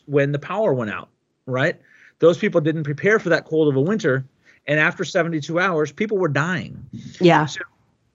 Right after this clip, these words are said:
Speaker 1: when you analyze that and compare that with the situation on, um,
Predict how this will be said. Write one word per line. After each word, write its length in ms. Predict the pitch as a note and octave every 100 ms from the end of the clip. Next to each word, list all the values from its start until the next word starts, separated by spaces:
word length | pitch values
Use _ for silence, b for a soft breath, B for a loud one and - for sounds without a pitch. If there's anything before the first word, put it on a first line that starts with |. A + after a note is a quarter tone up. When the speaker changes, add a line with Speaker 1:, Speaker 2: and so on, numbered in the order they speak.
| _ _ _ _ -
Speaker 1:
when 180 | G3 G#3
you 160 | G3+
analyze 600 | - A3+ D#4+ A3+ D3 C3
that 280 | D3 C3 C3
and 100 | C3+
compare 380 | D#3 C3+ - A#3
that 240 | G#3+ E3 C#3+
with 360 | C#3+ C#3 - - _
the 600 | D3 D3 C#3+ C#3 C3 B2 -
situation 720 | - G3 - E3+ E3 D3+ E3
on, 360 | C#3+ C3 B2+ -
um, 500 | B2+ A#2+ A2 G2